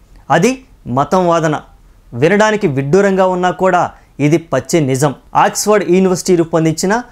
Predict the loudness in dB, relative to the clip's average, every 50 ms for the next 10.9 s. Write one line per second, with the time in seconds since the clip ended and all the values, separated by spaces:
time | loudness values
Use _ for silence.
0 | -20 _ _ _ 0 0 2 2 2 0 -2 0 0 0 2 2 2 0 0 -2
1 | -4 -4 -4 -6 -6 -4 -2 -2 -2 -4 -4 -2 0 0 0 0 0 0 0 2
2 | 0 0 0 0 0 0 0 -2 -2 0 0 0 -2 -4 -4 -4 -4 -4 -4 -6
3 | -6 -6 -8 -12 _ _ -12 -4 -2 0 0 0 0 0 0 0 2 2 0 0
4 | 0 0 0 0 2 2 2 2 2 0 -2 -4 -10 -18 _ _ 0 0 2 0
5 | 0 0 0 0 2 2 2 0 0 -2 -6 -12 -16 _ -2 0 0 0 0 0
6 | -2 -2 -2 -2 -2 -2 -2 0 0 0 0 0 -2 -4 -8 -16 -18 -10 -4 -2
7 | 0 0 2 2 2 2 4 2 0 0 0 -2 -2 -2 0 0 0 0 0 0
8 | 0 0 0 2 2 0 0 -2 0 0 0 0 0 0 -2 -6 -10 _ _ _
9 | _ _ _ _ _ -2 0 2 2 2 2 0 0 -2 0 -2 -2 -2 -2 -2
10 | 0 0 0 0 -2 -2 0 0 2 2 0 0 0 0 0 0 -2